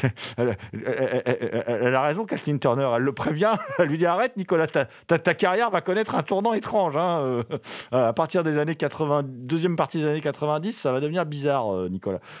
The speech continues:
Non, plus sérieusement, oui, c'est, c'est un drôle de film. C'est un film qui sort quasiment en même temps que Retour vers le futur. C'est assez marrant parce qu'en fin de compte, ils ont des, je ne sais pas traiter de la même manière, mais ils ont des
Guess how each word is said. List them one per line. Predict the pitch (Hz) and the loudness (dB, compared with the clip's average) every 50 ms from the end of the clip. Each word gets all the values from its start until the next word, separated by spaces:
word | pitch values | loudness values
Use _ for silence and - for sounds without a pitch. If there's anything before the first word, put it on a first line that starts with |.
| - - | 0 2
Non, | 135 127 | 4 4
plus | - - 170 | 4 0 -4
sérieusement, | - - 185 151 139 131 123 143 175 190 180 | 0 2 2 2 2 2 0 0 0 0 2
oui, | 160 165 147 | 0 -2 -4
c'est, | - - 117 104 98 92 - _ - - - - - - _ | -4 -2 -2 -2 -2 -2 -4 _ -18 -20 -20 -20 -20 -20 _
c'est | - - 151 143 | -4 2 4 4
un | 143 | 4
drôle | 151 196 208 | 4 2 2
de | 180 160 | 0 -2
film. | - - - 202 220 220 175 127 98 92 _ _ - - - _ | -2 -2 -4 -2 0 0 0 0 -2 -4 _ _ -20 -20 -20 _
C'est | - - 120 | -6 0 0
un | 123 123 | 0 0
film | - - 202 180 | 0 -2 -2 -4
qui | - - 156 | -4 -6 -6
sort | - - 160 - | -4 -4 -2 -2
quasiment | - 160 139 151 160 165 156 147 | -2 -4 -2 -2 0 0 0 0
en | 143 | 0
même | 147 156 156 151 | 0 0 -2 -4
temps | - - 170 160 160 139 | -4 -2 -2 -2 -2 -4
que | - 131 | -4 -2
Retour | 120 107 104 120 117 - 131 123 | -2 0 0 -2 -2 -2 -2 -2
vers | 123 110 | 0 0
le | 110 | -2
futur. | 104 - 107 - - 143 156 165 | -4 -8 -10 -10 -6 -6 -6 -6
C'est | 135 - 90 | -6 -8 -8
assez | 90 - - | -6 -4 -4
marrant | 104 104 98 107 156 170 | -2 -2 0 -2 -2 -4
parce | - - - | -6 -10 -14
qu'en | - | -12
fin | - 95 | -8 -8
de | 85 - | -8 -8
compte, | - 127 - - | -8 -10 -8 -6
ils | 107 92 87 92 | -6 -6 -4 -4
ont | 104 107 | -4 -4
des, | 101 90 80 71 73 71 65 64 57 50 - - - _ _ _ _ _ | -2 -2 -2 -2 -4 -4 -6 -6 -8 -10 -12 -16 -18 _ _ _ _ _
je | - - 80 | -14 -8 -4
ne | 92 104 | -4 -4
sais | 92 - 87 | -4 -6 -8
pas | - 82 | -8 -8
traiter | - - 92 - 92 | -8 -8 -8 -8 -6
de | 80 | -4
la | 82 85 | -4 -4
même | 90 87 87 | -2 -2 -2
manière, | 87 90 104 143 175 151 | -4 -4 -2 -2 -2 -2
mais | 117 101 98 92 | -2 -4 -4 -4
ils | 95 95 104 | -4 -2 -2
ont | |
des | 98 107 196 | -2 -2 -4